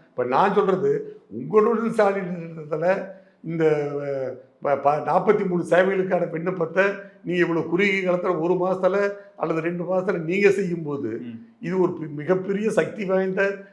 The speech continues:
Speaker 1: அஹ், அதிகாரம் பெற்ற ஒரு தேர்தல் ஆணையம். இது கிட்டத்தட்ட எழுபத்தி ஏழாயிரம், அஹ், இவங்க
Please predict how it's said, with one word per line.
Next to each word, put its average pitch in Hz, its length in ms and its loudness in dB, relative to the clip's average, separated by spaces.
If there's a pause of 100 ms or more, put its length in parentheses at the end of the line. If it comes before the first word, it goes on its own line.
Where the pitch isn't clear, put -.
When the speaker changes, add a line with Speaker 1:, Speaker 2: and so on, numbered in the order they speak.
(180)
Speaker 1:
அஹ், 165 220 0
அதிகாரம் 185 440 6
பெற்ற 196 260 0
ஒரு 170 320 0
தேர்தல் 185 340 2
ஆணையம். 180 420 0 (300)
இது 165 160 -4
கிட்டத்தட்ட 170 440 0
எழுபத்தி 190 540 2
ஏழாயிரம், 160 960 2 (360)
அஹ், 139 580 -2 (440)
இவங்க 151 420 -2